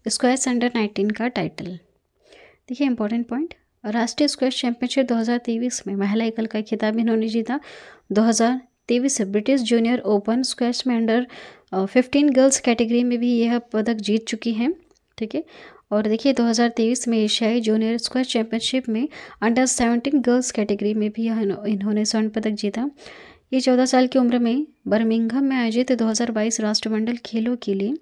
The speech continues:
भारतीय दल की सबसे कम उम्र की यह सदस्य रही हैं, ठीक है। क्या नाम है? अनाहत सिंह, जिन्होंने स्कॉटिश जूनियर ओपन स्क्वैश under नाइनटीन का टाइटल अभी जीता।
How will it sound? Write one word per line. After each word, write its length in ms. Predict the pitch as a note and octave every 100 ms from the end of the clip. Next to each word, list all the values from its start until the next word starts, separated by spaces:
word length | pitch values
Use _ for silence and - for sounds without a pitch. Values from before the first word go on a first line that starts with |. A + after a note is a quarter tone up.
| - - - - -
भारतीय 360 | G3+ A3+ A3+ D4
दल 180 | B3+
की 200 | A#3 C4
सबसे 320 | C4 A#3+ - B3+
कम 260 | B3+ C4
उम्र 420 | F#3+ G#3 G3+ G#3
की 160 | G#3 A#3+
यह 300 | C4 A3 A#3+
सदस्य 440 | C#4+ F#3+ F#3+ -
रही 200 | F#3+ F#3
हैं, 80 | F3+
ठीक 120 | G#3
है। 100 | C4
क्या 160 | B3 A3+
नाम 160 | A3 A3+
है? 140 | A#3
अनाहत 380 | G#3+ G#3 A#3 B3+
सिंह, 340 | A#3+ F3+ E3+ D#3+ - - - -
जिन्होंने 400 | G#3 G3 F#3+ C#4+ - - _
स्कॉटिश 500 | G#3 - A3+ B3 -
जूनियर 380 | A#3 A3 A3+ C4 - -
ओपन 320 | A3 A3+ C#4+
स्क्वैश 560 | - - B3+ C4 C#4 - A3+
under 200 | G#3 G#3+
नाइनटीन 420 | A3 A3 A#3+ B3
का 120 | A#3+
टाइटल 360 | A#3 G3 G3+ G#3+
अभी 320 | F#3 A3+ D#4 _ _ _ _
जीता। 420 | F#3 F#3 - F3